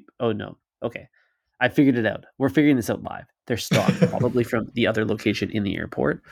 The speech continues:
Speaker 1: with, like,
Speaker 2: Mm-hmm.
Speaker 1: probably the artist picks of what would be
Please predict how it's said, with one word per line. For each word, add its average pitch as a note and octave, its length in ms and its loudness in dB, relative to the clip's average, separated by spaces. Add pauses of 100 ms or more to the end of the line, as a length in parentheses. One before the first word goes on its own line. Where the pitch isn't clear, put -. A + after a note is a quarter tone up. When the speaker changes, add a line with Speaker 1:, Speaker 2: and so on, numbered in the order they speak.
(140)
Speaker 1:
with, A#2 180 2
like, G#2 160 2
Speaker 2:
Mm-hmm. G2 300 2
Speaker 1:
probably A#2+ 220 2
the B2+ 200 0
artist A#2 600 0
picks - 520 -6 (220)
of A#2 300 -4
what A2 340 -2
would C3 240 0
be A2 300 -4